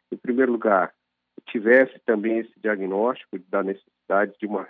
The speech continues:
de reformas, é, notadamente a reforma da Previdência, é, e, em, em segundo lugar, um candidato que, se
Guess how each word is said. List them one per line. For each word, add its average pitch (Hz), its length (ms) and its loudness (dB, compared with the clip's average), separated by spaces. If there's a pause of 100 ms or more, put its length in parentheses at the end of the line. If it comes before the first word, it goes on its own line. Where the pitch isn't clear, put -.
(140)
de 104 100 -8
reformas, 110 640 0 (560)
é, 95 200 -2
notadamente 101 680 -2
a 107 40 -2
reforma 95 1080 -4
da 107 120 -2
Previdência, 104 1000 -2 (840)
é, 110 560 6
e, 131 60 0
em, 113 960 2
em 107 120 -8
segundo 113 320 0
lugar, 120 440 4
um 139 80 2
candidato 104 600 -2 (100)
que, 117 360 -4 (480)
se 294 80 6